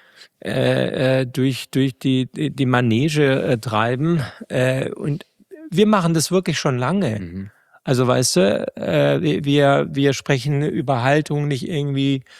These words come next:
Speaker 2: Ja.
Speaker 1: die letzten zwei, drei Jahre. Das Wort taucht ja immer mehr auf. Inhalt, Form und Haltung war schon immer ein
Speaker 2: Immer da.
Speaker 1: Selbstverständnis für uns. Weißt du, und das me-,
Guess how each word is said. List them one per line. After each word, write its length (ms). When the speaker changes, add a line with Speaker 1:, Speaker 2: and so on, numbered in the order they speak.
Speaker 2:
Ja. 160
Speaker 1:
die 100
letzten 380
zwei, 260
drei 160
Jahre. 360
Das 180
Wort 180
taucht 300
ja 60
immer 180
mehr 240
auf. 240
Inhalt, 340
Form 220
und 120
Haltung 340
war 120
schon 160
immer 180
ein 40
Speaker 2:
Immer 60
da. 0
Speaker 1:
Selbstverständnis 640
für 100
uns. 240
Weißt 200
du, 40
und 80
das 160
me-, 200